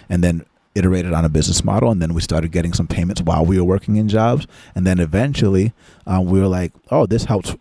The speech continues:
a certain segment, but we could help all these other people. Why don't we productize this experience and turn it into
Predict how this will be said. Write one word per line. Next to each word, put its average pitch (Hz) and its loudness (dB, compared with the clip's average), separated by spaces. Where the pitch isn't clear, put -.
a 90 2
certain 90 -2
segment, 92 -2
but 90 2
we 107 2
could 104 -2
help - -2
all 92 2
these 82 0
other 147 0
people. 92 0
Why 101 -2
don't 147 0
we 117 -4
productize 104 0
this 92 -4
experience 82 -4
and 85 -6
turn 104 2
it 87 2
into 90 -2